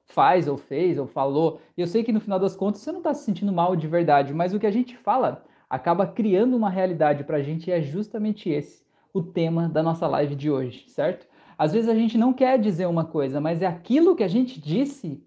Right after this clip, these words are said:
é o que realmente a gente constrói pra nossa vida, entende? E às vezes é o contrário do que a gente queria. Tadeu tá aí, boa noite, Tadeu, seja bem-vindo.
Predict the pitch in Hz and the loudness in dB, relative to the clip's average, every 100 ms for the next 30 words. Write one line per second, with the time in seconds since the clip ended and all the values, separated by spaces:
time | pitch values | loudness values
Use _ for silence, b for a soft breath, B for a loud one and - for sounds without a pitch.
0 | - 147 160 180 147 156 269 220 190 - | -4 -4 -2 -4 0 4 4 4 0 -6
1 | - b b 147 147 170 214 214 - 147 | -20 b b -6 -6 -6 -4 -4 0 0
2 | 135 131 123 127 123 127 151 - - 123 | 2 -2 -4 -6 -8 -8 -10 -18 -14 -10
3 | 127 147 160 B B 147 127 151 165 165 | -6 -6 -6 B B -6 -2 0 0 0
4 | 202 196 151 156 151 151 151 - 147 - | -2 2 2 2 -2 -4 -6 -6 -6 -6
5 | - b b 214 208 233 226 220 214 220 | -10 b b 4 6 6 6 4 4 2
6 | 214 202 208 175 170 175 190 165 147 247 | 0 2 2 2 -2 0 0 -2 0 2
7 | 233 151 | 2 -2